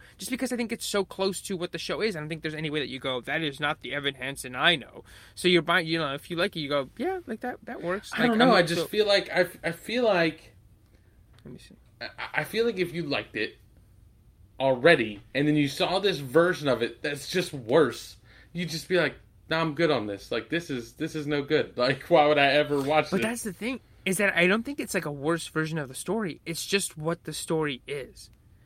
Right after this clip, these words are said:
Speaker 1: If that
Speaker 2: Right,
Speaker 1: makes any
Speaker 2: but,
Speaker 1: sense.
Speaker 2: but then, like, even
Speaker 1: The only
Speaker 2: still,
Speaker 1: thing
Speaker 2: like,
Speaker 1: that's
Speaker 2: what they did to fucking Ben Platt, like, it's
Speaker 1: Yeah,
Speaker 2: just
Speaker 1: that, I think, yeah, I think that's the worst part, is just him looking like that. Like, I think it would have worked so much better if they would have gotten, like, literally a genuine seventeen-year-old.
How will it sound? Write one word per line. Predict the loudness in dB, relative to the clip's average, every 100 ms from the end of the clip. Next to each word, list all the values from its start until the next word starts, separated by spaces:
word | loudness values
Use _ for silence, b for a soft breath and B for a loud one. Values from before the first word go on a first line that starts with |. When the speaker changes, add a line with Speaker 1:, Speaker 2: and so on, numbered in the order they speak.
| b b b -16
Speaker 1:
If | -4
that | 2
Speaker 2:
Right, | 2
Speaker 1:
makes | 2
any | -2 0
Speaker 2:
but, |
Speaker 1:
sense. | 0 0
Speaker 2:
but | 2
then, | 2 0
like, | -2 -4 -6
even | -2 0
Speaker 1:
The | 4
only | 6
Speaker 2:
still, | 6
Speaker 1:
thing | 6
Speaker 2:
like, | 4
Speaker 1:
that's | 2
Speaker 2:
what | 2
they | 2
did | 2 0 0
to |
fucking | 2 4 6 4 4
Ben | 2 2 4
Platt, | 4
like, | 6 4 2
it's | 4
Speaker 1:
Yeah, | 8 8
Speaker 2:
just | 10
Speaker 1:
that, | 10 10 8
I |
think, | 2 0 0
yeah, | -2 0 -4 -4
I | -4
think | -6 2
that's | 0 2
the | -2
worst | 0 -2 -2
part, | -2 -2
is | -8
just | -14 -10
him | -2 -2 0
looking | -4 -4
like | -4 -2
that. | 0 0
Like, | -2 -4
I | -4
think | -4 -2
it | 0
would | 0
have |
worked | 0 -4 -2
so | -2
much | -2 2
better | 2 4 2 0
if | -6 -2
they | -2
would | -2
have | -2
gotten, | -6 -6 -8
like, | -10 -10
literally | -6 -6 -4 -6 -6 b b b b
a | -10
genuine | -2 -2 0 -2 -4 -4
seventeen-year-old. | -6 -8 -10 -12 -14 -16